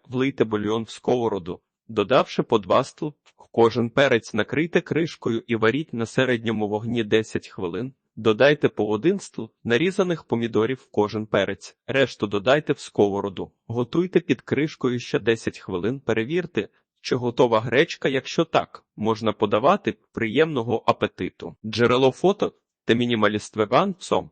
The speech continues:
гречані котлети з сиром і шпинатом, складові: гречка два ст, сир тертий двісті, шпинат свіжий сто, яйця два шт, часник три зубчики, червоний перець щіпка, сіль за смаком, свіжий або сушений кріп два стл,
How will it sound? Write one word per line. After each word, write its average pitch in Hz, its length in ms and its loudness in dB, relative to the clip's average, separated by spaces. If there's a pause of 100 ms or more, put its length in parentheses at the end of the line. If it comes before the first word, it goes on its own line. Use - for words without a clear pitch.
(140)
гречані 110 600 0
котлети 113 520 0
з - 40 -18
сиром 110 460 0
і 123 80 -6
шпинатом, 139 720 0
складові: 104 680 -2 (360)
гречка 123 500 2
два 110 280 2
ст, - 260 -14 (280)
сир 143 300 2
тертий 107 420 0
двісті, 147 520 -6 (180)
шпинат 156 520 0
свіжий 165 400 -4
сто, 110 380 0
яйця 107 380 0
два 110 280 0
шт, - 240 -18 (300)
часник 120 460 0
три 123 240 0
зубчики, 143 640 -8 (140)
червоний 117 520 2
перець 123 400 2
щіпка, 123 520 -4 (100)
сіль - 380 -4
за 160 160 0
смаком, 113 560 0 (240)
свіжий 196 600 -2
або 117 220 0
сушений 107 460 -6
кріп - 360 -4
два 107 240 4
стл, - 280 -12